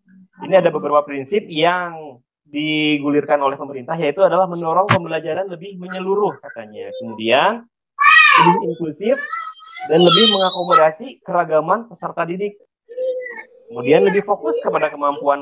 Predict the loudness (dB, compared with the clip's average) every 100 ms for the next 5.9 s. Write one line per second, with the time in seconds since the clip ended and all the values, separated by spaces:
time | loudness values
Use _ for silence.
0 | -6 -4 0 0 2 2 0 -4 _ _
1 | _ _ _ _ _ _ -12 -10 0 2
2 | 2 0 -8 -4 -4 0 -2 -2 _ 0
3 | 2 -2 -6 -12 -6 -4 -2 -2 -4 -6
4 | -10 -8 -8 0 2 0 -6 -6 -6 -4
5 | -4 -4 -6 _ -20 _ -10 -6 -6